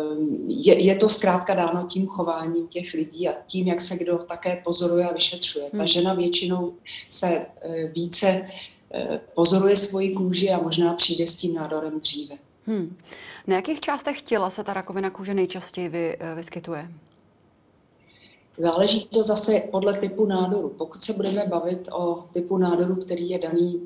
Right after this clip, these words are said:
Speaker 1: eh, zvýšenou expozici U V záření, tak jsou to obecně,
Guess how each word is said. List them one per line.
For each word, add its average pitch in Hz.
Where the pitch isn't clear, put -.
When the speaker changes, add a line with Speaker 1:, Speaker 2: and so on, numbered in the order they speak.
Speaker 1:
eh, 160
zvýšenou 180
expozici -
U 170
V 175
záření, 160
tak 180
jsou 175
to 175
obecně, 170